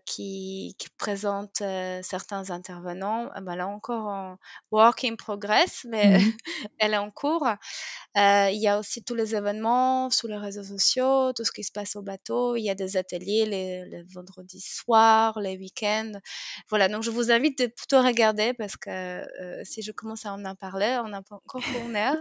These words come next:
Speaker 1: <laughs> Si je voudrais t-, présenter tout le monde, euh, ben voilà, euh,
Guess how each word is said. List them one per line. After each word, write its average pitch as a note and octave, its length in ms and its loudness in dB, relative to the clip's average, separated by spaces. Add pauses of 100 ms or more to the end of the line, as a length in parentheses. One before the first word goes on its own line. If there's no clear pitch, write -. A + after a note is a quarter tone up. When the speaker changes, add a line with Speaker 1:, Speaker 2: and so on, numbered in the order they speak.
Speaker 1:
<laughs> D#4+ 560 -4 (520)
Si D#4 200 0
je C#4 80 0
voudrais D4 400 4
t-, - 60 -6 (200)
présenter D4 540 2
tout D#4 140 -2
le C#4+ 80 0
monde, C#4+ 320 2
euh, B3+ 80 4 (640)
ben A3+ 800 4
voilà, E4 560 6
euh, A3 640 -6